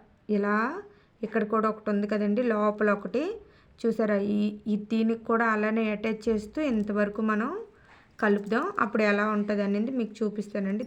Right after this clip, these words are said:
దాని తర్వాత మనం దీనిలో కవర్లు ఫిల్ చేయాల్సి ఉంటుంది. ఇదిగోండి ఇలా. చూసారా, ఇది ఇలా షేప్ చూసారా, ఒకటి లోపలికి బయటికి లోపలికి బయటకు వచ్చింది. ఇక్కడ చూడండి,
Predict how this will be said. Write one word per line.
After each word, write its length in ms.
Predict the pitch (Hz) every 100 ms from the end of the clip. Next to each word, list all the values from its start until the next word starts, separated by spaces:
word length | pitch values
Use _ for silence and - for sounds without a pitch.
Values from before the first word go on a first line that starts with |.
| 233
దాని 260 | 220 220 214
తర్వాత 280 | 214 214 269 294
మనం 180 | 247 233 220
దీనిలో 300 | 226 214 294 440 - - - - - 247
కవర్లు 300 | 214 220 214
ఫిల్ 180 | 220 202 208
చేయాల్సి 360 | 202 190 185 185
ఉంటుంది. 280 | 180 180 - -
ఇదిగోండి 380 | 190 190 190 277 277
ఇలా. 160 | 202 269 508 - - - _ _ - _ _ - - _ _ _ _ _ - _ _ _ _ _ _ _ _ _ - 233
చూసారా, 380 | 208 214 214 320 415 - - 233
ఇది 120 | 208 208
ఇలా 140 | 202 196 - - _ _ _ - -
షేప్ 280 | 214 202 - 208
చూసారా, 340 | 208 208 269 370 - - - _ - 208
ఒకటి 200 | 214 214
లోపలికి 420 | 208 208 208 208 196
బయటికి 340 | 208 196 196 208 202
లోపలికి 400 | 196 196 196 196
బయటకు 260 | 202 196 202
వచ్చింది. 360 | 196 - 208 311 427 - - - - 220
ఇక్కడ 160 | 214 190 -
చూడండి, 380 | 190 196 185